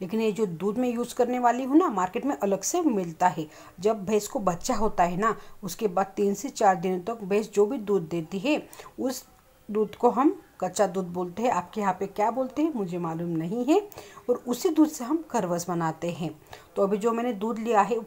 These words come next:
plain दूध, इसमें हम sugar या कुछ भी यूज़ नहीं करने वाले हैं।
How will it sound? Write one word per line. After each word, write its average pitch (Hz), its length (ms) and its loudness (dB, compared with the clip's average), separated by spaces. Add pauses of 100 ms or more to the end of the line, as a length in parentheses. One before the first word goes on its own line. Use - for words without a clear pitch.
plain 208 300 2
दूध, 165 220 -4
इसमें 180 300 -6
हम 247 160 -2
sugar 233 380 2
या 233 100 0
कुछ 220 240 -4
भी 240 80 -10
यूज़ 214 320 -8
नहीं 180 280 -2
करने 160 280 -4
वाले 156 200 -4
हैं। 160 120 -6